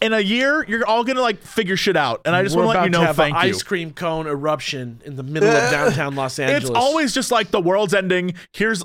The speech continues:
Speaker 1: uh, like, some crazy stuff's gonna happen.
Speaker 3: <coughs>
Speaker 1: Or I'm
Speaker 3: Aliens
Speaker 1: from the
Speaker 3: arrive and the,
Speaker 1: future.
Speaker 3: and the humans are, like, enslaved. It's never good
Speaker 1: Yeah, like,
Speaker 3: aliens.
Speaker 1: "There's no one around. I'm in the future. There's no one around. Or I'm an alternate." It's always the darkest thing you could think of.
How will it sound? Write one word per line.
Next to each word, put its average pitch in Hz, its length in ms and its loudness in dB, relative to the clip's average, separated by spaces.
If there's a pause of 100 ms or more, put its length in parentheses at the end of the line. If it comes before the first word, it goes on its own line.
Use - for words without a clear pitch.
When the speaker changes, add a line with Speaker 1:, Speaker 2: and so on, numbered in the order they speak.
(100)
Speaker 1:
uh, 208 160 -2
like, 208 260 -2
some 190 260 -4
crazy 208 220 0
stuff's 190 240 -2
gonna 190 140 0
happen. 170 500 0
Speaker 3:
<coughs> - 0 -
Speaker 1:
Or 160 60 2 (220)
I'm - 100 4
Speaker 3:
Aliens 220 320 6
Speaker 1:
from 226 80 6
the 196 40 4
Speaker 3:
arrive 202 300 6
and 180 140 4
the, 175 120 6
Speaker 1:
future. 180 200 4
Speaker 3:
and 170 120 2
the 165 40 4
humans 185 400 0
are, 180 120 4
like, 170 140 2
enslaved. 151 720 2
It's 143 160 -4
never 156 240 2
good 139 140 0
Speaker 1:
Yeah, 143 80 4
like, 139 160 2
Speaker 3:
aliens. 135 260 0
Speaker 1:
"There's 240 180 0
no 240 140 0
one 240 140 2
around. 220 400 2
I'm 214 180 -2
in 214 80 -2
the 226 80 2
future. 220 300 0
There's 190 160 0
no 208 60 0
one 208 100 0
around. 190 320 2
Or 190 80 2
I'm 196 60 0
an 196 60 -2
alternate." 190 380 0 (160)
It's - 200 -2 (120)
always 311 420 0
the - 100 -2
darkest 196 720 -2
thing 247 120 -2
you 220 60 -4
could 196 200 -4
think 196 180 -2
of. 160 220 -2